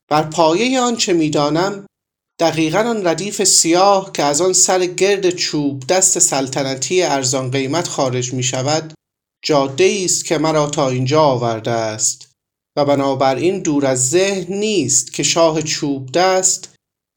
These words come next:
فراخوانی مربوط به من باشد و در این صورت باید عصا را به معنی خطوطی در نظر گرفت که کودکان در مدرسه می‌آموزند. اولین منمن‌های کسی که سعی می‌کند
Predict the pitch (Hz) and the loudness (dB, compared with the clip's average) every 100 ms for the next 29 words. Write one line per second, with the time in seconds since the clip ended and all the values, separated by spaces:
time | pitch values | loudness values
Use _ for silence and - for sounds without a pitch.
0 | _ - 143 135 131 175 180 190 180 135 | _ -2 2 2 0 2 2 2 0 0
1 | 131 127 135 127 - 139 156 180 143 120 | -2 -2 -4 -4 -4 0 2 2 0 -2
2 | 117 127 117 127 _ _ _ _ 143 143 | -2 -4 -4 -8 _ _ _ _ -2 0
3 | 143 143 143 - 151 160 208 233 - _ | 2 2 0 0 0 0 0 -2 -10 _
4 | _ _ _ _ 151 147 180 214 170 160 | _ _ _ _ 2 4 2 0 0 2
5 | - 196 220 214 175 151 147 143 185 185 | 4 4 4 4 2 0 0 0 0 0
6 | - 165 151 226 233 196 156 143 143 131 | -2 -4 -2 -4 -4 -2 0 0 -2 0
7 | 135 131 127 131 131 127 127 - _ _ | 0 -2 -2 -2 -2 -6 -8 -12 _ _
8 | _ _ _ - 135 - 139 139 135 165 | _ _ _ -12 -10 -8 -4 -2 -2 -2
9 | 170 143 131 123 123 135 - 156 139 113 | 0 -2 -2 -4 -2 0 0 0 -2 -2
10 | 107 110 113 - 139 107 120 127 - _ | -6 -6 -6 -6 -8 -10 -12 -16 -20 _
11 | _ _ _ _ 165 165 160 151 151 156 | _ _ _ _ 0 0 2 0 0 0
12 | 151 147 151 143 190 220 214 196 190 190 | -2 -2 -2 -2 0 0 -2 -2 0 0
13 | 180 170 160 185 185 208 190 170 156 160 | -2 0 2 4 4 4 2 0 -2 -2
14 | 151 147 143 - | -2 -2 -6 -10